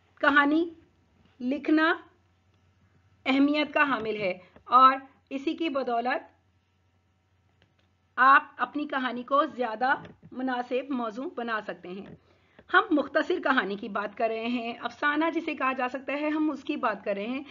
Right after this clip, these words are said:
तो इस हवाले से याद रखिएगा कि किरदारों की तादाद ज़्यादा नहीं होनी चाहिए। जब कोई नावल लिखा जाता है तो उसमें क-, किरदार बहुत ज़्यादा हो सकते हैं, मुख्तलिफ किस्से, तत-, कहानियाँ या वाक़यात बयान किए जा सकते हैं, लेकिन मुख्तसर कहानी में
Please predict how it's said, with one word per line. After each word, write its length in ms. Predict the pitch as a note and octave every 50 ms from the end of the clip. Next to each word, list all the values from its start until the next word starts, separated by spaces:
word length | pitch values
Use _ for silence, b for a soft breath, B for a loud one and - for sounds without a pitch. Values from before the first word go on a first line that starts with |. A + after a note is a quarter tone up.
| B B B -
तो 80 | D#4
इस 160 | E4 D#4+ -
हवाले 280 | E4 D#4+ D#4+ D#4 F4+ F4+
से 100 | E4+ F4
याद 360 | E4 C#4 C4 B3+ C#4 D#4+ -
रखिएगा 400 | C#4+ C4+ - C4 C4 A#3 C4+ C4+ C#4+
कि 140 | C#4+ D#4+
किरदारों 720 | - - D#4 D#4 B3+ - C#4 C4+ C4+ C#4+ D4 D#4 E4 E4+ E4+
की 160 | E4+ D#4 D#4+
तादाद 560 | D#4+ - C4+ B3 A#3+ A#3+ A#3 A#3+ C#4 D4 B B B B B B -
ज़्यादा 480 | G#3 G#3+ C#4 C4+ C4 C4 B3 D4 D4+ D#4
नहीं 340 | D4+ C4 A#3 A3+ C4+ C#4 C4+
होनी 220 | B3 G3 G3+ G#3
चाहिए। 460 | G3 - G3 F#3+ G3 F#3+ F3+ E3+ F3 B B B B B B _
जब 200 | - C4+ C4 C4+
कोई 160 | - D4+ D4+
नावल 360 | C#4 B3+ A3+ G#3+ G#3 A3+ D4
लिखा 300 | E4+ E4 E4+ E4+ - E4
जाता 260 | E4 E4 D4 C#4+ D4 C#4+
है 220 | C#4+ C#4+ C4+ C#4
तो 120 | C#4 C#4+
उसमें 340 | C4 A#3+ B3 - D4 C#4 C#4+ C#4+
क-, 200 | - C4 - -
किरदार 360 | - A#3+ - G#3 A3 A3 A#3 G#3+
बहुत 320 | G3 G3+ G#3 B3 C4 -
ज़्यादा 320 | G3 A3 G#3 G3+ G#3 C4
हो 180 | D4+ D#4+ D#4 C#4
सकते 300 | C#4 C#4 C4 - C4 B3+
हैं, 240 | B3+ C4+ C4 C#4 B B B B B C4
मुख्तलिफ 440 | C4 - D4 - E4+ E4+ F4 - -
किस्से, 340 | D#4 - - - C#4 C#4+ C#4 C#4 C#4+
तत-, 360 | C4 C4 - - B3+ B3+ B3 -
कहानियाँ 520 | B3 B3+ A#3+ A#3+ A#3+ B3 B3+ B3+ C4+ C#4 B B B B B - -
या 140 | B3 C4 C4
वाक़यात 420 | B3 B3 A#3+ A#3+ B3+ B3 A#3+ B3+
बयान 320 | A#3+ G#3+ A#3+ A#3 A3+ A#3+ B3
किए 200 | B3 C4 C#4 D#4
जा 140 | C#4 D4 C#4+
सकते 260 | C#4+ C#4 C4+ - C4+
हैं, 280 | C4+ C4+ C4 C4 C4+ C#4
लेकिन 280 | C4 B3+ C4 C#4+ C#4+
मुख्तसर 580 | C#4 B3+ B3+ B3+ - - D4+ C#4+ - E4+ F4+ -
कहानी 420 | - - C4+ C4 B3 A3+ A#3 A#3
में 240 | A#3+ B3 C4+ D#4 E4